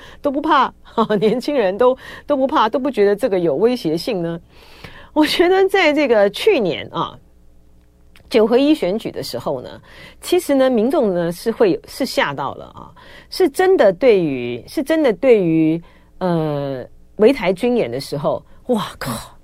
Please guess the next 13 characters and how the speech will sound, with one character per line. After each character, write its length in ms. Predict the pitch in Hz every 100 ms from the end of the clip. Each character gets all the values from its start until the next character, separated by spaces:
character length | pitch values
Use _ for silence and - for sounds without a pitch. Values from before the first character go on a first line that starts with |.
| - - 220
两 200 | 175 170
颗 260 | 262 247
这 200 | 220 220
个 100 | 190
飞 220 | 185 220
弹 200 | 214 180
呢， 160 | 156 143 -
这 120 | 165
样 140 | 127
子 200 | 120 123
越 200 | 165 226
过 340 | 170 196 135 95
了 240 | 104 82